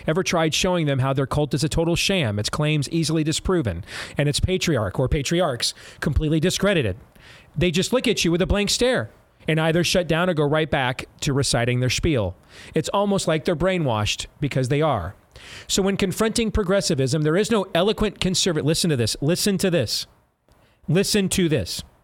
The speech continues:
So when confronting this, there is no eloquent conservative media icon you can anoint,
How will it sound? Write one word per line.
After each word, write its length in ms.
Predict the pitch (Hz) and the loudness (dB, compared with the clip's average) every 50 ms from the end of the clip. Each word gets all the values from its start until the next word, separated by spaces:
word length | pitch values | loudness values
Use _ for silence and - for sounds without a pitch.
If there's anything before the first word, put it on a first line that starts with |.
| _ _ _ _ _ _ _ _ _ _ _ _ _ _ _ _ _ _ _ _ _ _ - - - - - - - - - - _ _ _ - | _ _ _ _ _ _ _ _ _ _ _ _ _ _ _ _ _ _ _ _ _ _ -20 -20 -20 -20 -20 -20 -20 -20 -20 -20 _ _ _ -4
So 180 | - - 196 | 0 0 2
when 160 | 180 202 202 | 2 2 0
confronting 720 | 185 - 208 190 - - 262 294 285 - - 170 143 127 | 0 0 0 0 0 0 0 0 2 2 0 0 2 0
this, 360 | 107 110 92 110 - - - - - _ _ _ - | 0 0 -2 -2 -2 -2 -4 -6 -10 _ _ _ -2
there 180 | - 170 170 - - | -2 -2 0 0 0
is 240 | 226 254 262 - - | 0 2 0 0 0
no 180 | 277 247 220 - - - | 0 0 0 -2 -2 -2
eloquent 460 | 185 214 226 226 226 226 233 220 - - - | 0 0 0 0 0 -2 -2 -2 -4 -6 -4
conservative 600 | - 202 196 - - - 196 180 180 175 180 165 - - | -2 0 0 0 0 0 0 0 2 0 0 -2 -2 -2
media 460 | 165 147 156 175 185 175 165 151 - - | 0 0 2 2 2 2 2 0 0 0
icon 600 | 143 143 135 131 - 127 123 120 120 120 123 120 - - | -2 -2 0 0 -2 -2 0 0 0 0 -2 -2 -4 -2
you 160 | 127 147 147 | -2 -2 0
can 160 | - 151 135 | 0 0 0
anoint, 460 | 135 127 127 123 117 113 - - - | 0 0 0 0 -2 -2 -4 -8 -10